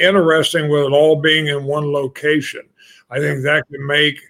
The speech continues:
give more people a chance. You know, they're not gonna use, some of the little schools aren't gonna be out there, you know, on somebody else's home state, um, for the most part. And, um, you know, it, it'll be interesting to see how that goes. But, yeah, it's always exciting about basketball.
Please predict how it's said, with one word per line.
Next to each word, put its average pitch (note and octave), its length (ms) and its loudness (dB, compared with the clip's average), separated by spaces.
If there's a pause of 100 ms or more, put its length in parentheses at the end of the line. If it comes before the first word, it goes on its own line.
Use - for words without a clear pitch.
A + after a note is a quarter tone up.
(440)
give D#3 200 0
more D3+ 380 2
people C3+ 480 -2
a B2 80 -12
chance. C#3 600 -6
You C#3 120 -8
know, C3+ 160 -4
they're C#3 160 -4
not C#3+ 240 -4
gonna C#3 220 -6
use, C3 260 -4
some D3 140 -4
of D3 40 -4
the C#3+ 80 0
little C#3+ 320 0
schools C#3+ 500 -2
aren't C#3+ 260 -6
gonna C#3 180 -6
be C#3 200 -2
out C#3+ 300 -4
there, C#3 380 -2 (580)
you C#3 140 -4
know, C3 200 -2
on C3 140 -4
somebody C#3+ 480 0
else's C#3 380 0
home C#3+ 320 -6
state, C#3 580 -4 (380)
um, B2+ 300 -4
for C3 200 -6
the C3 80 -6
most C3+ 400 -2
part. C3 380 0 (100)
And, B2 560 0
um, A#2 360 -6 (800)
you C3+ 100 -2
know, A#2+ 200 0
it, C3+ 280 -2
it'll C3+ 120 0
be C3 140 0
interesting C#3 460 2
to A#2+ 80 -4
see C3+ 280 0
how B2+ 200 0
that B2+ 260 -2
goes. C3+ 220 -2
But, D3 100 4
yeah, D3+ 200 4
it's C3 120 -2
always D#3+ 260 4
exciting D3 400 0
about C3 180 0
basketball. C3+ 520 -2